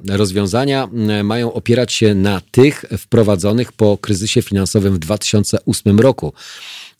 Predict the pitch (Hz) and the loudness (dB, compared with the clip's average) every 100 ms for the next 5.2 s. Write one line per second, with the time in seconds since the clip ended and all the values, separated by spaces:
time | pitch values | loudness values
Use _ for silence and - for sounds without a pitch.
0 | 92 - 92 92 - 82 - - 90 90 | -4 0 2 2 0 -4 -4 -2 -2 0
1 | 92 - 117 131 - - 82 - 95 90 | -4 0 4 4 2 -4 -4 -2 -2 0
2 | 90 87 92 85 95 85 82 98 - 82 | -2 0 -2 -2 -4 -4 -2 -2 -2 -8
3 | - - 98 101 127 107 87 80 85 80 | -4 0 2 2 -2 -2 -2 -2 -4 -2
4 | 95 107 101 - 104 95 87 - 92 110 | -2 0 -2 -2 -4 -2 -2 -2 0 0
5 | - 127 | 2 -2